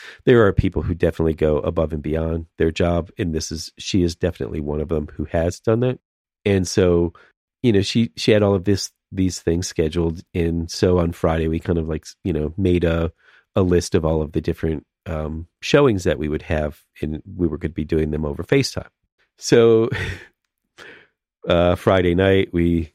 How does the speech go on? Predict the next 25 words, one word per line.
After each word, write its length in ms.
get 160
ready 340
to 360
go 200
to 100
bed, 480
and 140
I 240
look 220
over, 160
I'm 120
like, 160
"Is 180
it 120
weird 420
that 140
we're 120
gonna 180
look 220
at 100
all 160
of 100
these 200
houses 560
virtually? 720